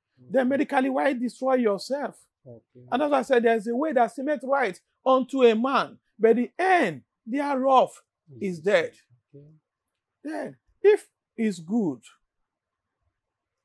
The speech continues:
Speaker 1: and why not do it in the public?
Speaker 2: Mm.
Speaker 1: And people now see whether they will commend you or they will damn you.
Speaker 2: Mm.
Speaker 1: That's why I say, what is evil is evil.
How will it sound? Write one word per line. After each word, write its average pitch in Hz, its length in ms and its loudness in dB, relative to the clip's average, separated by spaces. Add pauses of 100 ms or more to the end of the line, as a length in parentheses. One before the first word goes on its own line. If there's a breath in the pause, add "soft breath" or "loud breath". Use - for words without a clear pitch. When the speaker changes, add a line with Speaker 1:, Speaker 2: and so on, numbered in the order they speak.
(440)
Speaker 1:
and 214 340 -6
why 262 200 -8
not 285 180 -6
do 240 60 -6
it 233 120 -6
in 202 60 -6
the 175 80 -6
public? 160 500 -4 (560)
Speaker 2:
Mm. 123 240 -20 (120)
Speaker 1:
And 175 180 -4
people 262 220 -4
now 226 220 -2
see 214 280 -8
whether 202 200 0
they 180 80 -2
will 165 100 -2
commend 196 480 -4
you 160 400 -8 (560)
or 165 180 0
they 156 60 -4
will 156 120 -2
damn 175 280 -4
you. 156 320 -6 (540)
Speaker 2:
Mm. 123 60 -20
Speaker 1:
That's 339 140 -2
why 320 60 -2
I 269 40 -4
say, 294 80 -2
what 320 320 2
is 196 160 0
evil 285 260 0
is 277 180 0
evil. 330 400 -2